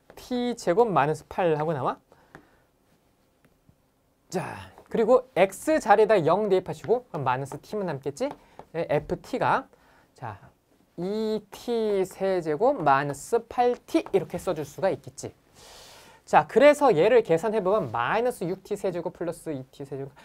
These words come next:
마이너스 사 T 세제곱에 자, 마-, 플러스 팔 T,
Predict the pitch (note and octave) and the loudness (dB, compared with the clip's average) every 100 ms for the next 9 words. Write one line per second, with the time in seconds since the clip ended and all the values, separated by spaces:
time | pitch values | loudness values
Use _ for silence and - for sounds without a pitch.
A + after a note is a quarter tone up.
0 | - - A#2+ C3 F3 A3+ A3 G3+ C#3 D3+ | -20 -8 2 4 4 2 -4 -6 0 -2
1 | D#3+ - F#3+ F3 E3 - E3 D#3 D#3 C3 | -2 -8 -2 -2 -4 -4 -2 0 -2 -2
2 | E3+ B3+ D#4 - - - _ _ - C#3 | -2 -2 -4 -12 -20 -20 _ _ -4 0
3 | C3+ - - D4 C#4+ C#4 B3+ A#3+ B3 | 0 -2 4 4 4 -2 -2 -2 -4